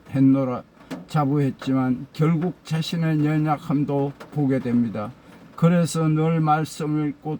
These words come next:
또 읽고 공부를 해서 말씀으로 완전 무장해야 하는 것입니다. 어둠의 영은 우리를 수시-, 수시로 공격합니다. 우리를 넘어뜨리기 위해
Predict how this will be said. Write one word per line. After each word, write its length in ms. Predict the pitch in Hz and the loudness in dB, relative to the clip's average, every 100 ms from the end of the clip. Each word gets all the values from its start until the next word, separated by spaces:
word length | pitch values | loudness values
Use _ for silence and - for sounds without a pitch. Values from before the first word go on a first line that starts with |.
| - | -6
또 180 | 147 | -6
읽고 420 | 143 147 147 160 147 | -4 -4 -6 -4 -6
공부를 580 | 151 143 147 180 185 | 0 0 0 0 0
해서 400 | 147 131 135 120 95 - - - - | 0 -2 -4 -6 -8 -18 -20 -20 -10
말씀으로 760 | 131 147 143 - 165 156 156 151 | -2 0 0 0 2 2 2 2
완전 400 | 151 151 147 151 | 2 0 0 2
무장해야 720 | 143 143 139 147 143 135 139 | 2 2 0 0 0 0 0
하는 200 | 135 135 | 0 0
것입니다. 600 | 127 123 113 113 110 107 - - - - - | -2 -4 -2 -2 -4 -8 -12 -20 -20 -20 -6
어둠의 640 | 151 170 165 175 170 170 | 2 2 4 4 4 2
영은 340 | 170 170 160 - | 0 0 -2 -6
우리를 480 | - 151 160 160 156 | -4 -2 -2 -2 -4
수시-, 500 | 139 175 175 - 202 - | -6 -10 -12 -12 -14 -12
수시로 540 | - 190 190 190 185 | -4 -2 0 0 0
공격합니다. 920 | 165 151 147 147 147 127 123 117 113 - - - - - | 0 0 0 0 -4 0 2 0 -4 -12 -18 -20 -18 -2
우리를 460 | 151 160 165 160 | 2 4 4 4
넘어뜨리기 840 | 156 151 147 - 151 143 151 147 143 | 2 0 -2 -6 -4 0 2 2 2
위해 340 | 151 143 139 | 0 -2 -6